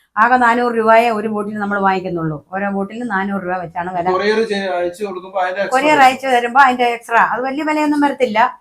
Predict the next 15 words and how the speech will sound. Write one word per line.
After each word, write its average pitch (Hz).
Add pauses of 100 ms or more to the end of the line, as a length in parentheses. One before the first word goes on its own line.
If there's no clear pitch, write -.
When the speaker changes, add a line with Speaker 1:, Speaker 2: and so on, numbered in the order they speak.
Speaker 1:
സാധനം 277 (460)
പ്ര-, 226
പ്രിസർവേറ്റീവ്സോ 254
കെമിക്കൽസോ 254
ഒന്നും 285
ചേർത്തല്ല 269
ചെയ്യുന്നത്. 202 (360)
അപ്പൊ 202
അതുകൊണ്ട് 311
മനുഷ്യരീരത്തിന് 320
അത് 320
ഗുണമേന്മ, 311
അത് 277
വേണ്ട 285
സാധനമായിരുന്നു. 277